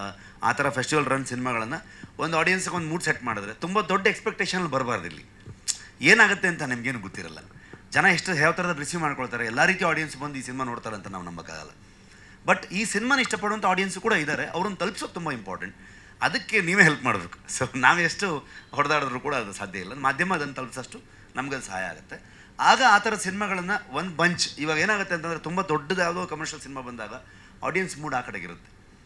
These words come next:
ಆ ಥರ ಸಿನಿಮಾನೇ ಎಕ್ಸ್‌ಪೆಕ್ಟ್ ಮಾಡ್ತಾ ಹೋಗ್ತಾರೆ. So ಈ ಥರ ಸಿನಿಮಾ ಬಂದಾಗ ಇದನ್ನ at least ಒಂದು ಟೂ ತ್ರೀ ಮಂತ್ಸ್ ಆ ಥರದ್ದು ಇದ್ರಲ್ಲಿ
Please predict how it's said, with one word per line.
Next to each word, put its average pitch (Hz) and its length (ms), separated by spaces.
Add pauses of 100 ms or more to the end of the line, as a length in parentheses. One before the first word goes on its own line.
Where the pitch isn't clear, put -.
(160)
ಆ - 60
ಥರ 175 160
ಸಿನಿಮಾನೇ 156 380
ಎಕ್ಸ್‌ಪೆಕ್ಟ್ 117 300
ಮಾಡ್ತಾ 98 220
ಹೋಗ್ತಾರೆ. - 460 (440)
So 175 60
ಈ 185 80
ಥರ 220 160
ಸಿನಿಮಾ 190 260
ಬಂದಾಗ 156 320 (160)
ಇದನ್ನ 240 240 (140)
at - 120
least 202 220
ಒಂದು 165 100
ಟೂ 180 80
ತ್ರೀ 175 140
ಮಂತ್ಸ್ 156 320 (100)
ಆ 123 40
ಥರದ್ದು 120 240
ಇದ್ರಲ್ಲಿ 95 300